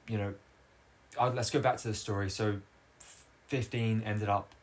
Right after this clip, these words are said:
fourteen, fifteen ended up moving over here,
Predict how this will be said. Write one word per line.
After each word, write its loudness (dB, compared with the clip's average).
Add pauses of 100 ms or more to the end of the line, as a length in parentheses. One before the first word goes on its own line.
(180)
fourteen, -2
fifteen -4
ended -4
up 0
moving -2
over -2
here, -4